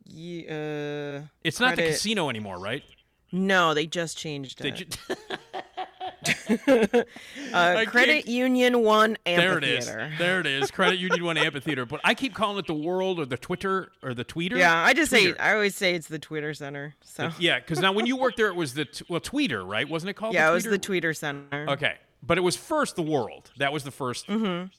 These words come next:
Speaker 2: name it had. Um, so, so when I went there, like, when Dave, the la-, the only time I ever saw Dave there, I don't think he played there.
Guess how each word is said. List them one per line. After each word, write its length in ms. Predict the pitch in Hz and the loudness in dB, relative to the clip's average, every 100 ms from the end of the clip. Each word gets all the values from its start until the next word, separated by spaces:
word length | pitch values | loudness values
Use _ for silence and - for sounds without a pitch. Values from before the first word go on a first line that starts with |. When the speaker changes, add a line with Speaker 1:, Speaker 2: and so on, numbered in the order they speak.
| - | -10
Speaker 2:
name 280 | 120 101 98 | -2 -2 -2
it 60 | 92 | -6
had. 320 | 98 78 73 _ _ _ _ _ | -6 -6 -12 _ _ _ _ _
Um, 220 | 135 127 - | -2 -2 -6
so, 360 | - 175 156 - _ - - | -2 0 0 -4 _ -20 -8
so 140 | 180 | -6
when 140 | 165 170 | -2 -2
I 100 | 254 | 0
went 180 | 240 175 | -2 -2
there, 200 | 165 151 | -4 -2
like, 240 | 170 156 | -4 -4
when 360 | 160 175 180 156 | -8 -6 -6 -6
Dave, 340 | 123 170 196 | -4 -4 -4
the 80 | 175 | -4
la-, 200 | 185 247 175 | -4 -6 -6
the 120 | 180 | -6
only 120 | 269 | -4
time 160 | 240 208 | -6 -6
I 40 | |
ever 100 | 165 | -6
saw 180 | - 147 | -4 -6
Dave 240 | 120 123 | -4 -6
there, 100 | 117 | -4
I 40 | 120 | -6
don't 80 | 185 | -6
think 120 | 202 | -10
he 60 | 139 | -10
played 240 | 139 123 | -8 -8
there. 180 | 113 | -10